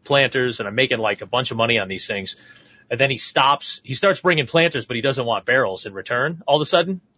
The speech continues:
And it's, like, mid-June, late June. And then all of a sudden I see on Facebook this, this rando person,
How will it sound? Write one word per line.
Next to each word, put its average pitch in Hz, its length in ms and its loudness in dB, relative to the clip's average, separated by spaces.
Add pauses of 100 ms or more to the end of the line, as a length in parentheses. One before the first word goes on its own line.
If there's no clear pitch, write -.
(480)
And 120 100 -2
it's, 113 100 -6
like, 117 220 -2
mid-June, 135 840 0
late 131 260 0
June. 165 400 -2 (1040)
And 131 160 0
then 120 720 4 (160)
all 143 160 6
of 131 40 0
a 123 40 -10
sudden 131 220 2
I 113 100 0
see 135 240 -2
on 104 140 -2
Facebook 135 720 2 (560)
this, 123 220 -6
this - 200 -8
rando 123 680 0
person, 110 580 -2